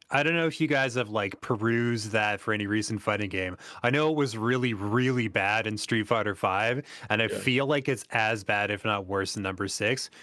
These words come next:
Speaker 1: You know, if somebody comes in and corrects me afterwards,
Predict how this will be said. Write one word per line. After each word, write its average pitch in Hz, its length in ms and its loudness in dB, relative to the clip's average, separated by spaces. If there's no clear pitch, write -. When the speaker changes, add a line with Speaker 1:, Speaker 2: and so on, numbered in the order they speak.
Speaker 1:
You 254 120 4
know, 156 200 2
if 190 140 2
somebody 233 280 2
comes 156 280 0
in 147 80 2
and 131 100 -2
corrects 127 340 0
me 120 80 2
afterwards, 135 480 0